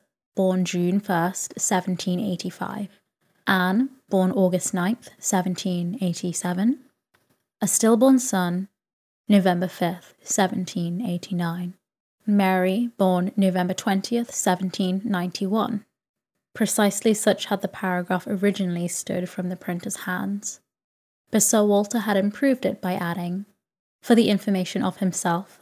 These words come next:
and his family." These words after the date of Mary's birth.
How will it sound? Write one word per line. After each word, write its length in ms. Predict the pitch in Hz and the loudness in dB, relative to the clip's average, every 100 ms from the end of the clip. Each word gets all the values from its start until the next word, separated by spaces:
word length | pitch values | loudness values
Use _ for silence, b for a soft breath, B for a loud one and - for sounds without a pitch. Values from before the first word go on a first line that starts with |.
| - | -4
and 160 | 190 | -2
his 200 | 175 175 | 0 -4
family." 580 | - 175 180 185 196 196 _ _ _ _ _ _ _ _ _ | -2 -2 -2 -4 -4 -6 _ _ _ _ _ _ _ _ _
These 320 | 208 208 202 | 4 6 6
words 380 | 196 185 180 180 - | 4 4 2 0 0
after 320 | 185 175 - | 0 0 -4
the 120 | 202 | -4
date 320 | 170 180 175 196 | 0 0 0 0
of 100 | 196 | 0
Mary's 400 | 180 175 180 - | 0 0 -4 0
birth. 340 | 190 170 | 0 0